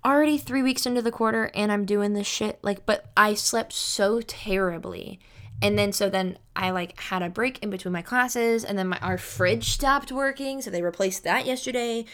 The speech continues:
but I had to come home and take a shower, and it was my mom's birthday. Ugh, and then,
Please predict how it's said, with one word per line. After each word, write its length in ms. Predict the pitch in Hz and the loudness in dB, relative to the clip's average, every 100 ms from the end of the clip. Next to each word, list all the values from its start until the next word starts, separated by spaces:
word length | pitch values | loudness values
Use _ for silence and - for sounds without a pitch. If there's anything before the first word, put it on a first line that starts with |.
| - - | -18 -6
but 100 | 208 | 0
I 40 | |
had 100 | 185 | 0
to 60 | 185 | 0
come 120 | 196 | -2
home 160 | 226 247 | 0 0
and 60 | |
take 140 | 247 - | -2 -4
a 40 | |
shower, 280 | 180 240 254 | 0 2 2
and 120 | 240 | 2
it 40 | 190 | 0
was 120 | 185 | 0
my 80 | 175 | -2
mom's 280 | 165 165 | -2 -6
birthday. 840 | 160 - 381 392 - 349 339 330 320 - - - - _ - | -4 2 4 2 0 0 0 0 -4 -10 -20 -20 -20 _ -2
Ugh, 440 | 233 285 349 208 - | 0 2 0 -2 -4
and 180 | 202 208 | -4 -2
then, 380 | 208 208 196 | -2 -2 -6